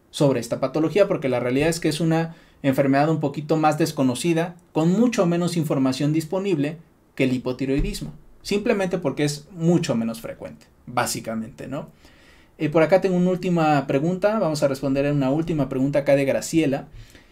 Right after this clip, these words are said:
Doctor, ¿por irregularidades de la tiroides pueden aparecer nódulos en cualquier parte del cuerpo? Normalmente no, Graciela, normalmente cuando hay nódulos tiroideos,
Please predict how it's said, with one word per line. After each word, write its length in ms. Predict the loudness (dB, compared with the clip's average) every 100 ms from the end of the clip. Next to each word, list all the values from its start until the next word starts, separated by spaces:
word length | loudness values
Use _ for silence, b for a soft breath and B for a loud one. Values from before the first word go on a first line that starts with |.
| b b b 0
Doctor, 400 | 2 6 4 4
¿por 140 | 2
irregularidades 720 | 2 4 4 6 6 4 2
de 80 | 2
la 160 | 0 2
tiroides 400 | 2 2 2 -2
pueden 220 | -2 -2
aparecer 400 | 2 2 2 0
nódulos 400 | 2 4 4 2
en 80 | 0
cualquier 280 | -2 -2 -2
parte 240 | 0 0
del 100 | 0
cuerpo? 280 | 0 -2 0
Normalmente 640 | 2 2 -2 -2 -4 -2
no, 380 | 2 4 4 4
Graciela, 420 | 0 0 -2 -2
normalmente 680 | -2 -2 -2 -2 -2 -2 -2
cuando 220 | -2 0
hay 120 | 0
nódulos 420 | 2 2 4 2
tiroideos, 680 | 0 -2 2 4 4 0